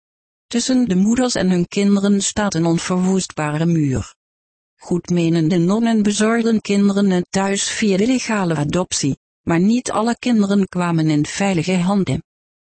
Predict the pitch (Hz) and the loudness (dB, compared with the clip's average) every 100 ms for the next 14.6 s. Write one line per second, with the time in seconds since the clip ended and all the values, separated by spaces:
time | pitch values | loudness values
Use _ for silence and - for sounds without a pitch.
0 | _ - 160 175 180 165 180 - 175 160 | _ -6 -2 0 0 0 -2 -2 -2 -2
1 | 156 160 - - 214 196 - 156 156 139 | -2 -4 -6 -4 0 0 0 -2 -2 -2
2 | 156 185 - 175 165 151 156 - 233 - | 0 0 -2 -6 -4 -4 -2 -2 -2 -2
3 | 220 233 - 165 165 175 175 202 190 156 | -4 -4 -4 -2 0 2 2 0 -2 -4
4 | 156 156 165 202 135 - 202 190 170 - | -4 -2 0 0 -2 -6 -4 -4 -4 -2
5 | 214 214 208 185 - 247 - 185 - 160 | 0 2 0 -4 -4 -4 -2 -6 -2 -2
6 | 180 - - _ _ 175 175 165 - - | -2 -4 -8 _ _ -2 0 0 -2 -6
7 | - 208 - - - 202 - - _ _ | -2 -2 -4 -6 -4 -4 -4 -10 _ _
8 | 175 - 262 226 156 143 151 147 185 180 | -6 -2 0 0 0 0 0 0 0 0
9 | 165 190 214 - 139 127 - - - _ | 2 0 -2 -4 -4 -4 -4 -8 -16 _
10 | _ _ _ _ _ 226 202 175 196 - | _ _ _ _ _ -6 -2 -2 -4 -6
11 | - - 156 - - 226 220 196 175 170 | -8 -2 -2 -2 -2 -2 0 -2 -2 -2
12 | 165 - 165 180 214 214 165 180 165 160 | -2 0 -2 0 -2 -2 -4 -4 -2 -2
13 | 156 165 165 165 - 156 156 156 175 180 | -2 -2 -2 -4 -4 -2 0 0 0 -2
14 | 180 - 143 139 - | -4 -6 -4 -4 -8